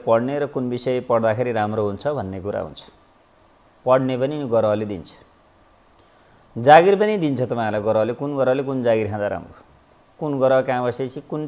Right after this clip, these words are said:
पेसा गर्दा राम्रो, पेसा पनि लेखेको हुन्छ, व्यापार पनि तपाईँहरूको चिनाको कुण्डलीमा लेखेको हुन्छ, विदेश पनि कुन देश जाँदा राम्रो भन्ने हुन्छ।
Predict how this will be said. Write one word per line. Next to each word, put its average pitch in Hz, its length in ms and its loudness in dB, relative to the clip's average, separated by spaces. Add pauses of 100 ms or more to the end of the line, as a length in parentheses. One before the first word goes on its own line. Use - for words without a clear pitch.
पेसा 127 320 -2
गर्दा 110 260 0
राम्रो, 113 260 -4 (120)
पेसा 120 260 -2
पनि 135 220 -8
लेखेको 113 400 -6
हुन्छ, 107 240 -10 (400)
व्यापार 104 480 -2
पनि 113 160 -8
तपाईँहरूको 104 360 -8
चिनाको 104 440 -10
कुण्डलीमा 104 360 -8
लेखेको 98 400 -8
हुन्छ, 98 220 -10 (840)
विदेश 170 360 4
पनि 214 160 -2
कुन 220 240 -2
देश 175 160 2
जाँदा 135 260 4
राम्रो 107 380 -2
भन्ने 90 260 -8
हुन्छ। - 420 -20